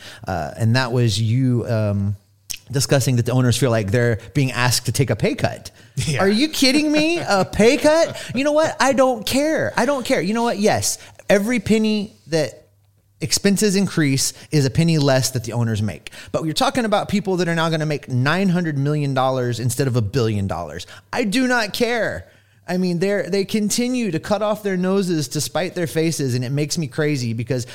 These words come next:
Speaker 1: there is so much money to go around, more money than the regular everyday persons like me and you can fathom.
Speaker 2: Yeah.
Speaker 1: And, and these guys are screwing it up. It's just, it's terrible, and they need to move forward. And, you know, maybe they're gonna have to suffer, uh, some,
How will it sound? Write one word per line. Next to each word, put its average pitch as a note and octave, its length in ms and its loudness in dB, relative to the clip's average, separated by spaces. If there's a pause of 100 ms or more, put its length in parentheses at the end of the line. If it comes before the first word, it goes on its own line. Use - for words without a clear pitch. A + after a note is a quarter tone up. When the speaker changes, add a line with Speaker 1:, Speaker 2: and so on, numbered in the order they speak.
Speaker 1:
there G3 180 -2
is F3+ 80 0
so A3+ 260 0
much A3 240 -2
money F#3+ 280 -2
to F3+ 120 -2
go E3 200 0
around, D3+ 380 0
more F#3+ 200 0
money F3+ 360 -2 (180)
than D3+ 160 0
the D3 80 -4
regular E3+ 400 -2
everyday F3 340 0
persons E3 520 -2
like C3+ 140 -2
me D#3+ 240 -4
and D#3 120 -2
you D3+ 160 -2
can C3 200 -4
fathom. G#2+ 800 -4 (160)
Speaker 2:
Yeah. A2 140 -8
Speaker 1:
And, F3 100 -2
and G3+ 220 -2
these B3 160 -2
guys C4+ 240 -2
are C4+ 80 -4
screwing D4+ 400 -2
it D#4 120 -4
up. F4 380 -4
It's E3+ 240 -4
just, A3 220 -4
it's - 160 -4
terrible, D#3+ 640 -4
and C#3+ 280 0 (280)
they E3+ 120 0
need F#3+ 240 0
to G#3+ 80 2
move F3 200 0
forward. G2 420 -4
And, A#2 320 -6
you C#3 160 -6
know, B2+ 100 -4
maybe D3+ 300 -2
they're F#3 140 -2
gonna F#3 160 -4
have F3+ 180 -6
to E3 100 -6
suffer, F3 460 -4
uh, C#3 260 -4
some, C#3+ 400 -4